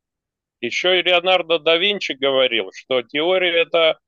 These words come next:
генерал, а практика — это солдат. И с тех пор ничего не изменилось. Да, наше познание несовершенно, но, как и мы,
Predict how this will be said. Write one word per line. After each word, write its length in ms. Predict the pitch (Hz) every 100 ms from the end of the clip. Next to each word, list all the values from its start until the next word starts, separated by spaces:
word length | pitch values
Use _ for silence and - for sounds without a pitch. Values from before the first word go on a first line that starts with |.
| _
генерал, 600 | 143 156 165 196 208 202 156
а 80 |
практика — 600 | 135 170 180 - 160 - 156
это 260 | 143 151
солдат. 580 | 147 151 143 127 107 87 _
И 80 | 123
с 100 | -
тех 240 | 160 139
пор 200 | - 185
ничего 440 | 170 160 - 160 165
не 160 | 160
изменилось. 720 | 147 143 156 156 127 92 - _ _ _ _ _ _ _ _ _ _ _
Да, 380 | 107 147 185 185
наше 340 | 165 190 - 190
познание 680 | 185 170 165 185 190 190
несовершенно, 1080 | 180 175 - 165 160 165 - 190 202 180 117
но, 340 | 127 156 160
как 280 | 143 151 -
и 60 | 165
мы, 340 | 139 185 120